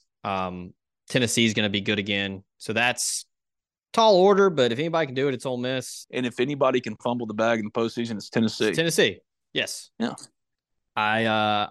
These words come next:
Speaker 1: I assume we will be back to our regularly scheduled program next week. Hopefully, uh, nothing else, uh, goes wrong in my household, and we will be back to you Tuesday.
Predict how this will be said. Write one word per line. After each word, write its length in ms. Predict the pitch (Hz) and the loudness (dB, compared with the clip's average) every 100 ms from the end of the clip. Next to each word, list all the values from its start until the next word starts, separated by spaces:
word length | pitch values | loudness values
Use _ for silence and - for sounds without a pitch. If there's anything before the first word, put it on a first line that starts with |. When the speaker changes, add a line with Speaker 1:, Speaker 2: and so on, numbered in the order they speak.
| - | -4
Speaker 1:
I 140 | 110 | -4
assume 460 | 104 - 170 175 170 | -2 0 2 4 4
we 80 | 139 | 4
will 140 | 135 | 2
be 100 | 120 | 0
back 260 | 120 123 113 | 0 -2 -2
to 100 | 131 | -4
our 100 | 120 | -2
regularly 360 | 120 120 123 113 | -2 -2 -4 -6
scheduled 420 | - 123 117 107 | -6 -6 -6 -6
program 420 | 120 113 113 110 | -4 -2 -4 -4
next 240 | 110 - 113 | -6 -8 -4
week. 360 | 123 127 - - | -2 -2 -6 -6
Hopefully, 420 | 123 - 120 110 | -4 -2 0 0
uh, 120 | 107 | 0
nothing 320 | 107 117 107 | -2 -4 -4
else, 360 | 107 113 - - _ _ _ _ _ _ - | -4 -4 -6 -12 _ _ _ _ _ _ -12
uh, 160 | 104 98 | -8 0
goes 260 | 117 110 | 2 2
wrong 320 | 107 123 127 | 4 4 4
in 80 | 113 | 2
my 160 | 101 92 | 0 0
household, 600 | 113 123 - 123 127 127 _ _ - | 0 0 2 0 0 -4 _ _ -16
and 160 | 98 101 | -14 -12
we 60 | |
will 100 | 104 | -8
be 120 | 104 | -8
back 280 | 95 110 110 | -2 -2 -2
to 100 | - | -2
you 180 | 113 110 | 0 0
Tuesday. 720 | 110 127 127 123 123 135 143 | 0 0 2 2 4 4 0